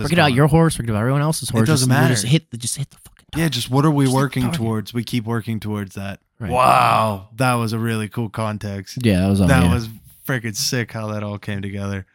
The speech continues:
Speaker 2: Yeah.
Speaker 1: 'Cause you smashed my idea completely
Speaker 2: Th-,
Speaker 1: apart.
Speaker 2: that's the
Speaker 1: and
Speaker 2: truth,
Speaker 1: it was,
Speaker 2: yeah.
Speaker 1: wow, that was cool.
Speaker 2: I think about how many times I've done that. Like, if I would just hit the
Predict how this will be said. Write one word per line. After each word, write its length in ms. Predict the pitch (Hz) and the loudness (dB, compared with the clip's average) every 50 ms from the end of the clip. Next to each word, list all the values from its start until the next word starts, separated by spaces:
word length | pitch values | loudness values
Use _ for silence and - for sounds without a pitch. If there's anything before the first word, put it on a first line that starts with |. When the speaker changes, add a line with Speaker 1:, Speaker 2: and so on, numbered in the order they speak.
| - | -8
Speaker 2:
Yeah. 180 | 101 95 87 85 76 - - | -6 -4 -4 -4 -4 -6 -8
Speaker 1:
'Cause 100 | 101 107 | -4 -2
you 140 | 127 135 127 | 0 0 0
smashed 580 | - - - 127 127 127 127 123 120 - - | 0 0 -2 -2 0 0 0 0 -2 -4 -2
my 300 | 127 120 127 127 120 113 | -2 0 0 2 0 0
idea 320 | 107 107 104 107 107 104 95 | 0 -2 -2 -2 -2 -4 -4
completely 580 | - 101 98 - 104 110 110 117 110 107 104 | -6 -10 -10 -6 -4 -2 -2 -2 -2 -2 -4
Speaker 2:
Th-, 40 | 104 | -4
Speaker 1:
apart. 120 | 160 143 | -2 0
Speaker 2:
that's 200 | 151 165 165 202 | 2 2 2 4
the 40 | 202 131 | 2 2
Speaker 1:
and 40 | - | 2
Speaker 2:
truth, 260 | - 202 220 208 131 | 4 4 6 6 6
Speaker 1:
it 80 | 117 117 | 6 6
was, 200 | 170 202 220 104 | 6 6 6 4
Speaker 2:
yeah. 60 | 92 90 - - _ - | 2 0 -2 -8 _ -6
Speaker 1:
wow, 380 | 131 139 143 139 127 120 120 117 | -4 -4 -2 -2 -2 -2 -2 -2
that 100 | 120 120 | -2 -4
was 160 | 113 107 - | -4 -6 -6
cool. 340 | - - 113 107 104 101 - | -8 -8 -8 -6 -6 -6 -4
Speaker 2:
I 60 | 131 | -4
think 180 | 135 - 175 147 | 0 0 2 4
about 140 | 147 139 135 | 6 6 6
how 60 | 139 | 6
many 100 | 131 120 | 6 6
times 240 | - 143 143 131 110 | 6 6 6 6 6
I've 140 | 101 92 | 4 2
done 160 | 98 131 147 127 | 2 2 2 2
that. 160 | 95 95 90 | 0 -2 -4
Like, 140 | 95 92 - | -6 -10 -10
if 60 | - | -10
I 60 | 113 | -10
would 100 | 120 117 | -10 -8
just 340 | - - - - - - - | -8 -10 -12 -12 -12 -12 -12
hit 180 | - - - - | -12 -12 -10 -10
the 140 | - 117 | -10 -10